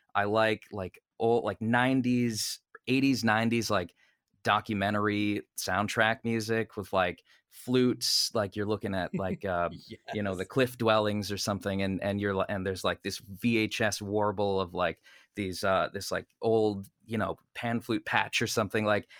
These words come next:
Speaker 1: 'cause it just, there's something about, you know, you feel like the, the teacher rolled in the, the, the, you know, T V cart, and it's just, there's something that, like, hits your soul, hits my soul at least, that, like, when I hear stuff, stuff that, like, uh, that,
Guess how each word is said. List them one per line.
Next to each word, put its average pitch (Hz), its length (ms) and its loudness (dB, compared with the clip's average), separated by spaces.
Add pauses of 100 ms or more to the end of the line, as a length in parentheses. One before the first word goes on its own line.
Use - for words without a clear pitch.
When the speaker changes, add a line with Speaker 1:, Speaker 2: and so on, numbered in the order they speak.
(380)
Speaker 1:
'cause 156 160 4
it 151 80 0
just, 160 180 0
there's 156 160 0
something 147 320 2
about, 113 180 0
you 147 80 2
know, 147 80 2
you 135 100 4
feel 156 220 4
like 123 180 2
the, 113 320 4 (340)
the 110 80 -2
teacher 131 400 2
rolled 120 320 4
in 123 200 2
the, 98 360 2
the, 92 340 0 (120)
the, 90 340 -6 (140)
you 117 160 -2
know, 90 320 -4
T 131 180 0
V 123 200 2
cart, 104 400 2
and 104 140 -4
it's 98 180 -4
just, 120 220 -4
there's 123 140 -2
something 143 460 2
that, 107 220 2
like, 101 300 -2 (240)
hits - 380 -2
your 113 140 0
soul, 117 340 2
hits 123 240 -4
my 127 160 4
soul 104 320 2
at - 80 -2
least, 101 360 -4
that, 92 200 2
like, 92 300 -2 (300)
when 110 120 0
I 101 100 2
hear 120 440 0
stuff, - 360 -2
stuff - 340 -2
that, 101 180 2
like, 90 280 0 (460)
uh, 87 280 0 (120)
that, 104 300 -2